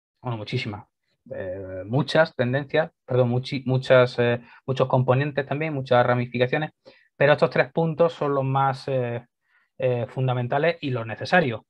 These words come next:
que son el tamaño de la posición, el precio actual del mercado en el que, en el, en el momento en el que vayáis a entrar, ¿vale? Y la volatilidad en ese momento del mercado.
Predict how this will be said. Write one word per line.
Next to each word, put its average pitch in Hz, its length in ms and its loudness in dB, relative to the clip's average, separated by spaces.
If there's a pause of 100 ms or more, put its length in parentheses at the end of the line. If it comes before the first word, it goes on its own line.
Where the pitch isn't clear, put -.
que 123 100 -16
son 127 220 -4
el 104 120 -8
tamaño 117 340 0
de 127 60 8
la 123 120 4
posición, 139 540 2 (540)
el 120 220 -4
precio 143 440 -4
actual 120 340 -2
del 123 140 0
mercado 127 500 0
en 117 140 -8
el 117 160 -6
que, 110 200 -6
en 110 100 -2
el, 117 340 0
en 113 160 -4
el 113 160 -4
momento 131 420 2
en 131 80 4
el 123 80 2
que 120 80 -2
vayáis 113 320 -4
a 143 40 2
entrar, 170 360 2 (240)
¿vale? 131 280 -4 (520)
Y 160 120 0
la 160 120 8
volatilidad 135 680 2 (560)
en 143 140 0
ese 165 280 -2
momento 143 480 -4
del 123 140 0
mercado. 104 480 -8